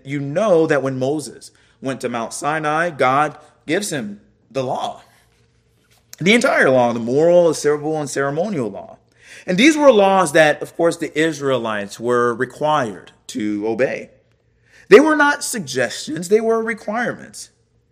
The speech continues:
And if the Israelites perfectly kept the law, in particular the moral law, they would be declared righteous if they perfectly kept the law. However,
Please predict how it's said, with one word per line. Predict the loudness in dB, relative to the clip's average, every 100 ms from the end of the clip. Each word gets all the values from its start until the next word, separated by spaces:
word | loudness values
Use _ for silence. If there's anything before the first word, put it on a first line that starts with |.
| _ _ _ _ _
And | -4 -4 -6 _ 2
if | 4 4 -6 -20 _ _ _ _ _
the | 2 4
Israelites | 4 0 -4 -4
perfectly | 0 0 2 -2 -2
kept | -4 -6 -6 -8 -18 _ _ _ _ _ _
the | 0
law, | 0 -2 -4 -4 -2
in | -2
particular | -2 -4 -2 -2 -2 -2 -2
the | -4
moral | -4 -4 -2 -2 -4
law, | -2 -2 -2 -10 _ _ _ _ _ _ _ -20 -20 2
they | 6 6
would | 6 2 2
be | 0 0 -4 -10 _
declared | -4 2 4 4 2
righteous | -2 -2 -2 -6 -6 -6
if | -8 -4
they | -4
perfectly | -2 -4 -4 -8 -8
kept | -8 -8 -10 -16 -10
the | -8
law. | -6 -8 -12 -16 _ _ _ _ _ _
However, | -2 2 0 0 -2 -2 -6